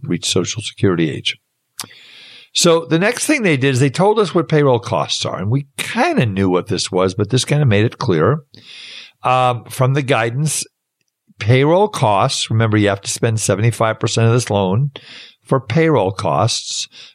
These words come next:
Um, they have to be paid or incurred. So payroll costs that were paid or incurred during the eight-week consecutive period are eligible.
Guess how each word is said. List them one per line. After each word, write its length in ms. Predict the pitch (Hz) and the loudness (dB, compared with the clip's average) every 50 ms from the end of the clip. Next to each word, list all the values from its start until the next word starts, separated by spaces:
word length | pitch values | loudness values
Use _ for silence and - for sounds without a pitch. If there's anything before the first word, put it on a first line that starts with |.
| _ _ - | _ _ -2
Um, 500 | 113 110 113 110 110 107 107 104 - - _ _ _ _ _ _ _ _ _ _ _ _ _ _ _ - - _ _ - 90 - - - | 0 0 2 2 0 -2 -4 -6 -8 -14 _ _ _ _ _ _ _ _ _ _ _ _ _ _ _ -20 -20 _ _ -20 -20 -20 -12 -6
they 260 | - 110 120 120 123 120 | -2 0 2 4 4 4
have 220 | 113 120 131 139 - | 4 4 2 0 -2
to 100 | - 147 | -2 0
be 180 | 117 123 117 113 | 2 4 2 2
paid 720 | 104 - - - - 139 143 151 165 175 185 196 180 147 139 - _ _ _ - | 2 -2 -6 -2 0 2 4 4 4 2 2 0 -2 -4 -8 -10 _ _ _ 0
or 640 | - 147 156 156 147 131 117 110 113 120 117 110 - _ - | 2 4 4 6 6 4 4 4 4 2 0 -2 -6 _ 0
incurred. 1000 | 110 107 110 110 110 117 120 - - - - 202 202 165 101 - - - - - _ _ - - - - - - - - - - - - _ - | 2 4 4 4 2 0 -2 -6 -8 -6 -2 0 2 2 0 0 -4 -10 -16 -20 _ _ -20 -20 -20 -20 -20 -20 -20 -20 -20 -20 -20 -20 _ -6
So 300 | - - 131 117 101 - | -2 0 2 2 0 -2
payroll 460 | - - 113 120 127 147 160 180 185 | -2 0 2 2 4 4 2 2 0
costs 500 | - - - 123 120 117 120 123 - - | -2 0 0 2 2 2 2 0 -2 0
that 160 | - 113 110 | -2 -2 0
were 180 | 113 117 110 107 | 0 -2 -2 -2
paid 600 | - - _ - 170 160 147 147 147 151 147 - | -4 -10 _ 0 2 4 4 4 2 2 0 0
or 200 | - 123 123 131 | 0 0 0 0
incurred 480 | 135 135 120 - 123 104 104 110 110 | 0 -2 -2 0 0 2 2 2 0
during 260 | 95 98 98 104 110 | 2 2 4 4 4
the 200 | 113 127 - - | 2 2 0 0
eight-week 480 | 101 104 110 - 110 117 131 156 - _ _ - | 0 -2 0 0 2 0 0 0 -2 _ _ -6
consecutive 640 | - 120 104 101 - - 92 98 - 139 151 156 - | -4 -2 -2 0 0 0 0 0 2 2 0 0 0
period 460 | - 107 85 80 73 67 92 127 147 - _ _ - _ _ _ - | -2 0 0 0 0 -2 -4 -6 -6 -8 _ _ -20 _ _ _ -6
are 140 | - 123 127 - | -4 -4 -2 0
eligible. 760 | 120 107 95 87 82 82 90 90 76 82 104 156 196 - | 0 0 0 0 -2 -2 -4 -4 -2 0 0 0 -2 -6